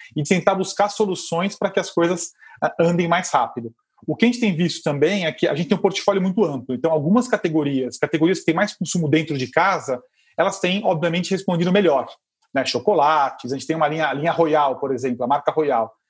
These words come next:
tá indo super bem, pessoas fazendo mais bolo em casa, comendo mais gelatina, biscoito, biscoito óleo.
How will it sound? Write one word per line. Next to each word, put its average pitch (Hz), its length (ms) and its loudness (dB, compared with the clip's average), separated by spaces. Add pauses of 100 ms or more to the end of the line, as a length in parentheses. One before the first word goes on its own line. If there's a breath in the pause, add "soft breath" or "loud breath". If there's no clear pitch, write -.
(140)
tá 143 100 2
indo 165 120 2
super 170 360 2
bem, 127 300 0
pessoas 123 180 -4
fazendo 160 220 2
mais 165 180 2
bolo 151 320 2
em 127 80 -4
casa, 135 440 0
comendo 143 180 -4
mais 143 140 0
gelatina, 147 680 -2 (320 loud breath)
biscoito, 151 600 2
biscoito 160 340 -2
óleo. 151 400 0